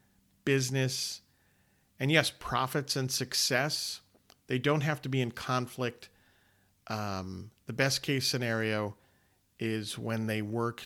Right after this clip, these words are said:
together in partnership, they complement each other. And who's the, who's the winner in the end? Winner in the end is the consumer, the person that is enjoying the art, whether it be, um,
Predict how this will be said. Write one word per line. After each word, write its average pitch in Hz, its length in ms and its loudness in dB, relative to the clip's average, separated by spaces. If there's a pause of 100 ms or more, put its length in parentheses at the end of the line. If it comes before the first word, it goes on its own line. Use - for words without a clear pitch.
together 113 680 -2
in 104 180 -4
partnership, 117 800 -4
they 110 140 -4
complement 110 680 -2
each 107 200 -4
other. 104 400 -2 (480)
And 107 240 -2
who's 165 320 0
the, 127 160 -2 (280)
who's 226 260 0
the 143 60 4
winner 147 320 4
in 117 120 4
the 107 160 2
end? 98 420 2 (460)
Winner 139 240 2
in 123 60 2
the 113 140 0
end 104 440 2 (380)
is 113 200 0
the 113 100 -4
consumer, 110 560 2 (280)
the - 60 -8
person 110 600 -2 (380)
that 117 120 -2
is 107 160 -4
enjoying 107 720 -2 (180)
the 110 140 -8
art, 104 420 0 (120)
whether 113 300 0
it 98 120 -4
be, 110 440 -2 (680)
um, 90 680 -6